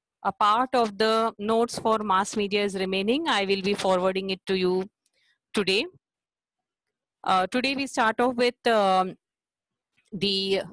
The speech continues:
first chapter in political science. Total we have five chapters, children, and we'll be starting off with the first chapter today.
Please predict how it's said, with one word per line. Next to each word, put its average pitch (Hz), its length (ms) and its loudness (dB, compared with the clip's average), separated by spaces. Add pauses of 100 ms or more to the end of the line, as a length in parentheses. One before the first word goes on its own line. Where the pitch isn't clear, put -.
(180)
first 277 360 0
chapter 233 340 0
in 226 240 -2
political 208 500 -6
science. 170 600 -6 (400)
Total 240 320 2
we 233 180 -2
have 220 240 0
five 202 240 -2
chapters, 208 460 -2
children, 208 340 0 (800)
and 196 520 0
we'll 240 180 0
be 247 100 -2
starting 214 440 -2
off 220 180 0
with 208 160 0
the 202 140 0
first 240 400 0
chapter 214 340 -2
today. 202 380 -2